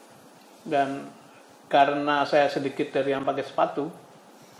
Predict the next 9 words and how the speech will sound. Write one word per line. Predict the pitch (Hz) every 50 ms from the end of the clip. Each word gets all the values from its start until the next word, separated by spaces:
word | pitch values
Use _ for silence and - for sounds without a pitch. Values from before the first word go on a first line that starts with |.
| - -
di | 156 143 143 139 139 139 139 143 147 143 - - - - - -
sekolah | - - - 151 135 135 139 143
itu, | 139 170 190 233 - - - - - - - - - - - - - - - - - - - - - -
saya | - 156 165
sering | 170 - 165 165 165
sekali | 156 - - 160 170 175
jadi | 160 151 139 139 143
utusan | 143 139 143 151 139 - 156 139 139 139 135
sekolah | - - 151 147 151 156